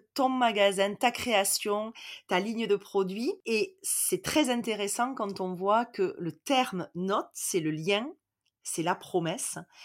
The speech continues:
Donc voilà, parle-nous de Coconut et de ton tissage principal avec tes matériaux.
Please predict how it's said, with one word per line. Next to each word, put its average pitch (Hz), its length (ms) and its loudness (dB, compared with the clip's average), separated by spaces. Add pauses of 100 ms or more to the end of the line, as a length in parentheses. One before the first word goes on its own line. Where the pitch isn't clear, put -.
(200)
Donc 190 180 6
voilà, 175 380 2
parle-nous 254 920 4 (520)
de 180 140 4
Coconut 190 840 -2
et 202 360 4
de 185 280 -2 (100)
ton 175 220 -2
tissage 285 540 2
principal 214 720 0
avec 185 420 0
tes 165 140 -4
matériaux. 165 580 -4